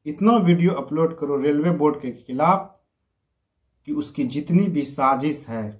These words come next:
वो फेल हो जाए। और ये राष्ट्रीय मीडिया कुछ नहीं करेगा जब से भाजपा की सरकार आई है।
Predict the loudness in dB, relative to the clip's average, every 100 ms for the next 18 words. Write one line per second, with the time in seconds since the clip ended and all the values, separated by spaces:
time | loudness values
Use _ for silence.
0 | -14 -16 -10 -6 -4 -6 -8 -12 -14 _
1 | _ _ _ _ _ _ _ _ 0 2
2 | 4 2 2 -2 -2 0 -2 -4 -6 -10
3 | -8 -8 -6 -6 -6 -8 -10 -16 _ _
4 | _ _ _ _ _ _ _ 0 2 2
5 | 0 0 -4 -4 -2 -2 -4 -6 -8 -4
6 | -4 -4 -4 -6 -10 -14